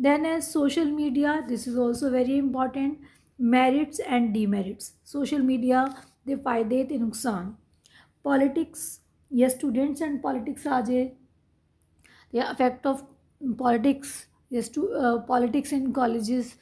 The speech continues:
ये आ जाए तो सेम टॉपिक ही रहेगा। Then internet, its pros and cons। Pros and cons होंगे बेटा, ये पॉजिटिव and negative,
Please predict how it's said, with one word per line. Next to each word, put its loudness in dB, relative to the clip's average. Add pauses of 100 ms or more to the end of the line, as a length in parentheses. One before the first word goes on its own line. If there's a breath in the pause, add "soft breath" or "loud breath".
(280 soft breath)
ये 2
आ 4
जाए -2
तो -6
सेम -2
टॉपिक -6
ही -8
रहेगा। -4 (520 loud breath)
Then -2
internet, -2 (240)
its -6 (200)
pros 0
and -4
cons। 0
Pros 0
and 2
cons -2
होंगे 0
बेटा, -2 (560 loud breath)
ये -2
पॉजिटिव -2 (280)
and 2
negative, 2